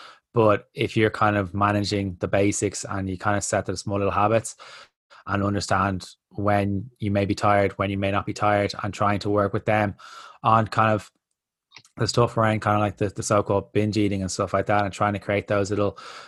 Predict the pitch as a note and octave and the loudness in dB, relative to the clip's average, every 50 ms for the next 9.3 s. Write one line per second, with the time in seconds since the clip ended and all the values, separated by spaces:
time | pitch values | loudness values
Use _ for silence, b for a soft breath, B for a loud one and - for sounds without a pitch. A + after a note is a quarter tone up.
0 | B B A#2 G#2+ G#2+ A2 G#2+ - A2 G#2 G#2 G2+ G#2 G#2 A2+ A#2 A#2 A#2 A#2+ - | B B -2 2 2 2 4 4 2 2 4 4 4 4 2 2 0 -2 -2 -2
1 | - B2 A#2+ A#2+ B2 B2 A#2+ B2 A#2 A#2 A#2 A#2+ A#2+ A#2 G#2+ - A#2 A#2 A#2 A#2 | 0 0 2 4 2 2 2 0 0 0 0 0 -2 -4 0 2 4 4 4 4
2 | A#2 A2+ - - - A2+ G#2 - - A2+ A2 A2 A2 G#2+ G#2+ G#2+ G#2 - - G#2+ | 2 0 -6 -6 -4 -4 -4 -4 -4 -4 -2 0 0 0 0 0 -2 0 0 0
3 | G#2+ G2+ - - A2 G#2+ G#2 - - A2 G#2 F#2 - G#2+ G2 - - G#2+ G#2 F#2+ | 0 0 0 -2 0 -2 -2 -2 -2 -2 -2 -2 -4 -10 -8 -4 -4 -4 -4 -4
4 | - - G#2+ G#2 G#2+ - - G#2+ G#2+ G#2+ G2+ - - A2+ G#2+ - A#2+ A2 G2+ F#2 | -4 0 2 2 2 0 -2 -4 -2 -2 -2 0 -2 -4 -2 -2 -2 -2 -2 -4
5 | B B B B B B B B - A#2 A2+ A2+ A2+ A2+ A2+ A2 A2+ - - - | B B B B B B B B 0 2 4 4 6 4 4 4 2 0 0 2
6 | G#2+ G#2+ G#2+ G#2+ G#2+ F#2+ - - A2+ A2 A2 - - - G#2 G#2 G2+ G2+ G2 G2 | 2 2 2 2 -2 -4 -4 -2 -2 -2 -2 -2 -4 -4 -4 -2 -2 -2 -2 -2
7 | G2+ G2 F#2+ G2+ - - - G#2+ G#2 G2 - - A2 G#2 G#2 G2 - - G#2 G2 | -2 -2 -4 -4 -6 -6 -6 -4 -4 -4 -6 -6 -6 -4 -4 -6 -4 -2 -4 -4
8 | - _ _ _ b b b b b b b G#2 G2+ G#2 G#2 G#2 G#2+ G#2 G#2+ G#2+ | -4 _ _ _ b b b b b b b -6 -4 -2 -2 -2 -2 -4 -4 -2
9 | G2+ G2 G2+ F#2 - - | -2 -2 -4 -4 -6 -12